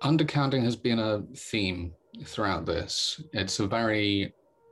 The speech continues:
it has been quite difficult to figure out exactly how many people have been infected. Um, and we're certainly counting fewer than actually have been infected.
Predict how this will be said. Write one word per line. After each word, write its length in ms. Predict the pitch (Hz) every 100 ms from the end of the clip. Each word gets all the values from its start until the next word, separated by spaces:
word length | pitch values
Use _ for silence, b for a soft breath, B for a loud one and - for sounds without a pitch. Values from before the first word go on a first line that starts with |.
| -
it 140 | 113 98
has 160 | 110
been 560 | 98 117 107 104 101 104 - -
quite 320 | - 110 104
difficult 600 | 101 - 113 139 143 - -
to 540 | - 107 98 92 90 - _ _
figure 420 | - - 110 98 95
out 240 | 92 87
exactly 840 | - 90 90 101 98 95 101 95 90
how 220 | 80 95
many 180 | 95 90
people 320 | - 87 95
have 160 | 85 85
been 120 | 90
infected. 580 | 87 87 82 - 135 151 _ B B B B B B -
Um, 400 | 101 98 95 95 _ _ 110
and 220 | 113 104
we're 200 | 110 107
certainly 1000 | - - 139 135 135 110 101 98 95 73 _ _ _ _ _ _ _ -
counting 720 | 98 98 - 90 90 90 -
fewer 400 | - - 107 90
than 160 | 85
actually 320 | 87 - 80 78
have 160 | 78
been 140 | 80 -
infected. 400 | - 82 -